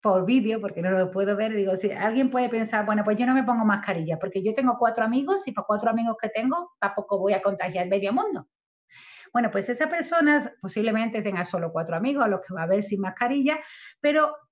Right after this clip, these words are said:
siguiendo el teorema de la amistad, que es un teorema, alguno de sus amigos tendrá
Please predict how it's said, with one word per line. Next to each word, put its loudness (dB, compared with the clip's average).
siguiendo 2
el 0
teorema 0
de 4
la 2
amistad, -2
que -6
es -4
un -4
teorema, 0
alguno 0
de -2
sus -10
amigos 2
tendrá 0